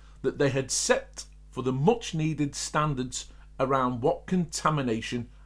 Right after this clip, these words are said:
actually is in regards to methamphetamine. Tribunal says fifteen micrograms in line with the Gluckman report, whilst insurance companies are mainly going off the New Zealand standards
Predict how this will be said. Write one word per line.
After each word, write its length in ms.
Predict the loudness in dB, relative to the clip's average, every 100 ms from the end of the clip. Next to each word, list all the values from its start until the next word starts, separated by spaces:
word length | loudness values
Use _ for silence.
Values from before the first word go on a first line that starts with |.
| -8 -6
actually 560 | -6 -6 -6 -6 -2 4
is 380 | 6 6 -2 -8 -20 -20 -2
in 180 | 0 2
regards 640 | 2 0 0 2 2 0
to 120 | -4 -4
methamphetamine. 920 | -4 -4 -6 -6 -10 -8 -10 -12 -16 -20 -20 -20 -20 -20 -20 -20 -20 -20 -20 -20 -12
Tribunal 600 | 2 4 6 4 2 0
says 380 | 0 0 0 0
fifteen 520 | 0 0 2 0 0
micrograms 760 | 0 -2 -2 -6 -2 -2 -2 -4
in 140 | -4
line 400 | 0 2 2 0
with 100 | -2
the 80 | -2
Gluckman 420 | 4 4 4 0
report, 540 | 0 0 0 -2 -6 -14 -16 -20 -20 -4
whilst 260 | 0 0 0
insurance 640 | -2 0 2 4 4 0
companies 580 | -4 -6 -4 -4 -4 -6 -12 -2
are 140 | 2 2
mainly 440 | 2 2 4 2
going 280 | 2 2 0
off 160 | -2 -4
the 60 |
New 180 | -2 -2
Zealand 360 | -2 -4 -4 -4
standards 640 | 4 4 4 0 -2